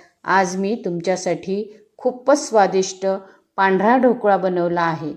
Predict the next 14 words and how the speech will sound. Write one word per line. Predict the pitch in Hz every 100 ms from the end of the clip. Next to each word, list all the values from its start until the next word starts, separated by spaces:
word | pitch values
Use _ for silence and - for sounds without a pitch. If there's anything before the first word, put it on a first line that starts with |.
| - _ _
हा | - 208
ढोकळा | 226 214 196 196 185 185 - _ _ -
तांदूळ | 185 180 208 262 -
आणि | 196 190 202 -
उडीद | 190 196 165
डाळ | 180 190 208 220 - _ -
भिजवून | 190 170 214 285
बनवला | 247 202 190 175
जातो | 170 165 151 165 151 - - _ -
आणि | 190 202 233 262 - _ _ -
तो | 226 254 - -
अगदी | 196 180 180 269
मऊ | 240 196 220 254
लुसलुसीत | 214 214 214 202 196 214